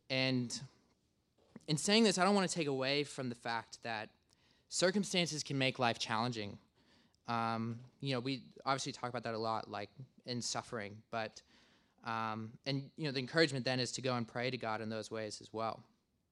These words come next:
But I think, um, oh, one second. But it's also worth to honestly sit down and think, when was the last time you prayed with God and just found joy in who he is and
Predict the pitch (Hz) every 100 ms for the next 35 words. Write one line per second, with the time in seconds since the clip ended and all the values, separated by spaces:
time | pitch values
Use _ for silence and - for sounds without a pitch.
0 | _ _ _ - _ - 131 123 - -
1 | - _ _ - - - 185 180 151 139
2 | 131 123 117 - - - 107 - - -
3 | - - - _ _ _ _ _ _ _
4 | _ _ _ _ _ 151 147 170 185 208
5 | 165 147 - 135 156 156 147 - 135 -
6 | 127 117 131 190 _ _ - _ _ 143
7 | - 170 151 190 196 165 151 - 147 139
8 | - 139 160 185 147 - 117 107 117 160
9 | - - _ 135 156 - 160 139 123 156
10 | 165 147 135 160 131 156 117 98 - -
11 | - _ _ - 120 123